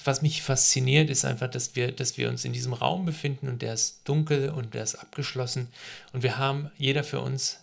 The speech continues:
hat Raum, sich sein eigen, die, also die letzten zwanzig Prozent selbst auszumalen oder vielleicht mehr, mehr, mehr Prozent sogar, aber das, dieses Sel-, dieses Selbstausmalen, was, was das sein könnte,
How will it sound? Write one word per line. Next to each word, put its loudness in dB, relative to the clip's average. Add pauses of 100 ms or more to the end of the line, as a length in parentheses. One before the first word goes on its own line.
hat -6 (200)
Raum, -2 (1600)
sich 0
sein 2
eigen, 0
die, -14
also 0 (580)
die 2
letzten 2
zwanzig 0
Prozent -2
selbst -4
auszumalen -4 (1080)
oder -2
vielleicht -8 (400)
mehr, 2
mehr, 6
mehr 6
Prozent -6
sogar, -4
aber 0
das, 0
dieses 2
Sel-, 2
dieses 2
Selbstausmalen, 0
was, -6
was -2
das 2
sein 0
könnte, 0